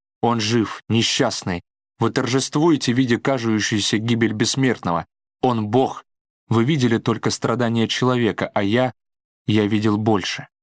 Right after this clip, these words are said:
Нежно обнимая Пилата, Юстиция умоляла его не волноваться, но он горячо продолжал.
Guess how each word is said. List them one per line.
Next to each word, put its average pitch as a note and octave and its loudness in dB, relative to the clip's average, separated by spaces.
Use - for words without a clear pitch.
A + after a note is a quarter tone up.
Нежно A2 2
обнимая G#2+ 0
Пилата, G#2 0
Юстиция G2 0
умоляла G2+ 0
его G2 0
не G2 0
волноваться, G2+ 0
но G#2 0
он A2+ -2
горячо G#2 0
продолжал. F#2 -4